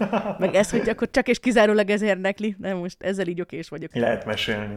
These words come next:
Speaker 2: Meg így rájöttem, tudod, hogy így, ha én mesélek neki, akkor így a pici Totoro, az így mindig megvárja, hogy becsatolják őt a baba, baba székébe
Speaker 1: Mhm.
Speaker 2: a cica buszba.
Speaker 1: Igen,
Speaker 2: Meg tudod,
Speaker 1: igen, igen.
Speaker 2: kizárólag ilyen történetek vannak. <laughs>
Speaker 1: Nagyon,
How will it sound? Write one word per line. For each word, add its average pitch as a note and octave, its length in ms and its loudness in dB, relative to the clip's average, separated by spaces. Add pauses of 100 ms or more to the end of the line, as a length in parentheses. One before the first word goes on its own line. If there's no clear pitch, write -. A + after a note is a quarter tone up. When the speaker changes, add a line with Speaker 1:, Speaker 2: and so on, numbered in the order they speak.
Speaker 2:
Meg G3 120 0
így A3+ 120 2
rájöttem, B3 400 4
tudod, G#3 260 -2
hogy G#3+ 140 -2
így, G#3 120 -4
ha A3+ 60 -2
én A3 200 0
mesélek G#3+ 360 0
neki, A3+ 200 -2
akkor A3+ 200 -4
így A3+ 140 -4
a - 80 -12
pici A3 280 -4
Totoro, A#3+ 460 2
az A3+ 160 6
így A#3 120 2
mindig C#4 280 4
megvárja, F#3+ 480 4
hogy F#3+ 140 2
becsatolják F3 680 2
őt F3 160 2
a G3 40 4
baba, F3+ 400 2
baba F#3 380 2
székébe F3 640 0
Speaker 1:
Mhm. - 140 -2
Speaker 2:
a F3 140 0
cica F#3+ 280 -2
buszba. D#3+ 380 -4
Speaker 1:
Igen, F#3 120 2
Speaker 2:
Meg A3+ 160 4
tudod, A3+ 160 0
Speaker 1:
igen, - 120 -4
igen. E3 160 0
Speaker 2:
kizárólag A3+ 440 2
ilyen A#3 180 2
történetek A3 600 2
vannak. A3+ 460 0
<laughs> - 0 - (840)
Speaker 1:
Nagyon, C#3+ 340 6